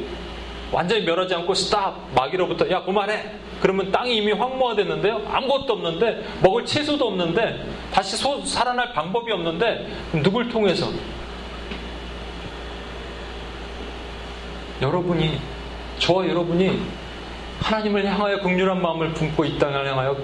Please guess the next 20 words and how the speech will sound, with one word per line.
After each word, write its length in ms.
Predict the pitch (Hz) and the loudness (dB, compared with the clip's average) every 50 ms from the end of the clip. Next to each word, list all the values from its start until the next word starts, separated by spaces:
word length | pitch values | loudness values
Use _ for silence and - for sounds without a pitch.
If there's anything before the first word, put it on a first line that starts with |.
| - - | 0 2
긍휼의 640 | 175 180 185 190 190 196 196 190 190 185 185 180 175 | 4 4 6 4 4 4 4 6 6 6 4 4 2
하나님께 500 | 185 190 185 180 175 170 165 165 180 165 | 2 2 0 0 0 0 0 2 0 2
외치고 440 | 143 135 135 135 135 - - 143 | 2 2 0 0 0 2 2 2
기도하면 680 | 139 139 131 123 127 123 117 110 113 117 113 107 98 92 - - - - - - - - - - - - - - - - | 0 0 -2 2 2 2 2 2 0 0 0 0 -2 -2 -4 -6 -8 -8 -10 -10 -10 -10 -10 -10 -10 -10 -10 -10 -8 -2
우리 160 | - 139 135 135 | 0 0 2 2
주 120 | 135 135 131 135 | 2 2 2 2
예수 240 | 160 156 - 170 156 | 2 0 0 0 2
그리스도를 480 | 170 165 165 - - - 160 156 156 156 | 2 2 0 0 0 0 2 2 2 2
통한 340 | - 160 156 160 156 143 147 | 2 2 2 2 0 0 -2
그리스도의 540 | - 135 135 135 - - 143 135 135 135 | -2 0 2 2 2 4 4 4 4 2
사랑이 360 | 135 135 170 180 175 170 160 147 | 2 2 2 2 2 2 2 2
우리 200 | 123 127 139 147 | 2 2 2 2
안에서 360 | 139 135 117 117 120 - 127 131 - - - - - - - - - - | 0 0 -2 -2 -2 -2 -2 -2 -4 -6 -8 -8 -10 -10 -10 -10 -8 -6
하나님의 600 | - - 190 196 185 180 180 175 165 151 143 170 | -2 0 2 2 2 4 4 4 2 2 2 2
음성이 540 | 147 156 170 170 165 170 156 135 117 110 110 110 - - - - - | 2 2 2 4 2 2 2 0 -2 -4 -6 -6 -6 -8 -8 -4 -2
이 120 | 139 139 | -2 2
땅에 220 | 143 170 151 156 156 | 4 2 2 2 -4
다시 320 | 156 - 165 - - - | -2 0 0 2 2 2
들리게 300 | - 170 170 170 165 165 | 2 2 2 2 2 4
하시고 420 | 160 139 135 - - - - - | 2 2 2 0 -2 -2 -2 -4